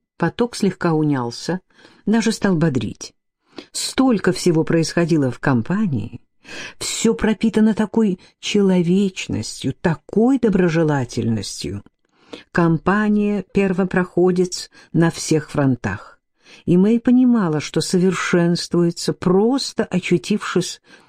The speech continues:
вблизи других сфероидов. Как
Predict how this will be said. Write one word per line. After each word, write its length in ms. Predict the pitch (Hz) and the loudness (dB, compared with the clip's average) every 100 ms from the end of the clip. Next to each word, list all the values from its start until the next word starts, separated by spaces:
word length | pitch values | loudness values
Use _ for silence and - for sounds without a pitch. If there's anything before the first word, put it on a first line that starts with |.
| _ | _
вблизи 760 | 143 139 175 175 160 147 208 | -4 0 2 2 0 0 0
других 500 | 196 170 147 156 156 | 2 0 2 -2 -4
сфероидов. 840 | - - 120 95 101 - - - _ _ - - - - | -6 -4 -4 -6 -12 -14 -20 -20 _ _ -20 -20 -20 -8
Как 440 | 269 269 - - | -6 -6 -10 -14